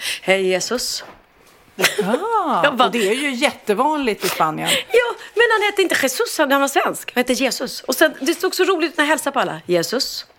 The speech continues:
Speaker 1: Jesus." Man kan ju inte låta bli att reagera. Så
Speaker 2: Nej.
Speaker 1: Lasse som var med då, min manager, han bara,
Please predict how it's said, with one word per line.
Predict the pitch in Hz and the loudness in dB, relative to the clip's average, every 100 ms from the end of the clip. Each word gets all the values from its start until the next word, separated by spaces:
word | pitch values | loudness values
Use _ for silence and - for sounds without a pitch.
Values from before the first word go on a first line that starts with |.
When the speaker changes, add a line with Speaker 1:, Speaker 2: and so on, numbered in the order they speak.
| - - - | -16 -16 0
Speaker 1:
Jesus." | 202 - - 277 - - - - - | 2 2 0 -4 -4 -8 -4 -4 2
Man | 339 330 | 2 2
kan | - 220 | 0 0
ju | 269 | 0
inte | 381 | 0
låta | 220 208 208 220 | 0 0 0 0
bli | 240 311 180 - - - - - | 2 0 0 -6 -20 -20 -20 -4
att | - | 2
reagera. | 214 202 269 247 180 | 4 4 2 2 2
Så | 214 | 0
Speaker 2:
Nej. | 233 | 2
Speaker 1:
Lasse | 240 - - 330 | 0 0 0 0
som | 262 | 2
var | |
med | 202 180 175 | 2 2 2
då, | 170 | 0
min | 175 190 185 | -2 0 0
manager, | 196 202 202 | 2 0 0
han | 214 | 2
bara, | 175 | 2